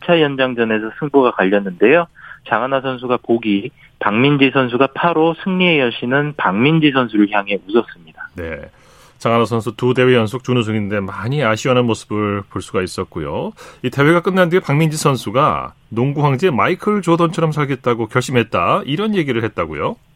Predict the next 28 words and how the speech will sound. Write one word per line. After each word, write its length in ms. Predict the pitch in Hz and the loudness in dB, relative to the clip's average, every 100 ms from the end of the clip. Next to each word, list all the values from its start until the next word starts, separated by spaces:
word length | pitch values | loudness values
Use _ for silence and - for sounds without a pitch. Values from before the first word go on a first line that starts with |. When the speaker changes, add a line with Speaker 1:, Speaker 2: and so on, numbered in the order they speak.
| - - - - - - | -12 -10 -12 -16 -6 0
Speaker 1:
네, 320 | 92 82 78 - | 2 2 0 -4
박민지 540 | - 104 139 175 165 160 | -2 2 4 4 4 4
선수는 440 | 160 147 160 165 | 0 2 2 4
우승 540 | 139 139 156 180 175 | 4 2 4 4 4
이후 260 | 151 151 151 | 4 4 4
인터뷰에서 1040 | 127 131 - 143 127 127 123 - 151 156 - - | 2 0 0 -2 2 2 2 0 0 0 -4 -8
오늘 340 | 110 120 156 151 | -4 0 0 0
일 180 | 185 208 - | -2 -2 -4
승을 300 | 208 180 170 | -2 0 -2
해냈지만 840 | 190 180 - 131 120 143 165 147 | -2 -2 -2 -4 0 0 0 -2
마음속에 680 | 95 107 147 - 131 135 147 | -2 -2 -6 -10 -6 -2 -2
우승한 480 | 107 101 156 160 156 | -2 -12 -6 -4 -4
것을 300 | 143 127 127 | -4 -6 -6
묻고 540 | 110 - _ 135 165 - - - | -10 -14 _ 0 0 -4 -20 -12
이전에 360 | 104 113 143 139 | -6 -4 -2 0
내가 260 | 101 117 | 0 0
했던 420 | 127 - - 131 120 | -2 -6 -4 -4 -2
삶의 300 | 151 147 139 | -4 -2 -2
패턴으로 480 | 143 - 139 127 120 | -4 -4 -6 -2 -2
계속 380 | - 101 117 113 - | -2 -4 -2 -4 -2
살아야 440 | 151 147 135 123 | 0 0 0 0
한다며, 520 | 120 110 98 98 147 - - - - | -4 0 0 2 -2 -2 -20 -18 -2
어, 180 | 98 | -2
몸에 320 | 92 110 165 160 | 0 0 2 0
안 260 | 98 113 | 0 -2
좋은 260 | 156 170 147 | 0 0 0
음식을 400 | 120 - 117 113 | -6 -4 -2 -2
피하고 640 | - 151 139 101 98 | -2 0 0 0 0